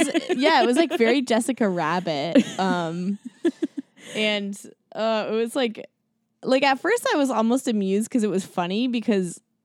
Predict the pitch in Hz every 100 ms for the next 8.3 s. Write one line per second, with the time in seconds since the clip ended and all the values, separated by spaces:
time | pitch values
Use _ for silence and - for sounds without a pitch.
0 | _ _ 190 196 226 233 233 214 208 190
1 | 190 185 196 226 202 196 180 170 196 208
2 | 247 240 269 277 202 - - 196 180 190
3 | 185 165 202 220 240 254 294 294 - -
4 | - - - 226 - 208 196 190 175 170
5 | - _ _ _ _ _ - 240 240 294
6 | 214 277 285 220 247 254 233 208 202 190
7 | 190 202 180 185 180 180 170 165 147 -
8 | 151 123 202